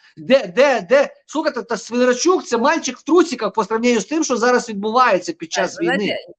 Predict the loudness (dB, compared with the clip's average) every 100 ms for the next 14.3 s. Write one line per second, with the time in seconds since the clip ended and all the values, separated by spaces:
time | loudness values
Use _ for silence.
0 | -8 -6 -4 -4 -4 -2 -4 -4 -4 -4
1 | -6 -4 -2 -2 -4 _ _ _ _ _
2 | _ -12 -8 -6 -8 -6 -2 -2 -4 -8
3 | -6 -6 -6 -4 -4 -4 -8 -8 -8 -12
4 | -10 -10 -10 -8 -6 -6 -8 -14 _ _
5 | _ -16 -12 -6 -6 -6 -8 -4 -2 -2
6 | -2 -4 -6 -8 -14 -20 -12 -10 -8 -10
7 | -10 -12 -12 -8 -6 -4 -6 -14 -18 -14
8 | -8 -6 -6 -8 _ _ _ _ _ _
9 | _ -12 -8 -6 -4 -4 -6 -8 -10 -12
10 | _ -20 -10 -10 -10 -8 -6 -4 -6 -2
11 | -4 -4 -8 -10 -4 -4 -4 -6 -6 -6
12 | -6 -10 -10 -10 -10 -10 -14 -10 -6 -4
13 | -6 -6 -6 -4 -4 -6 -8 -12 -12 -8
14 | -8 -8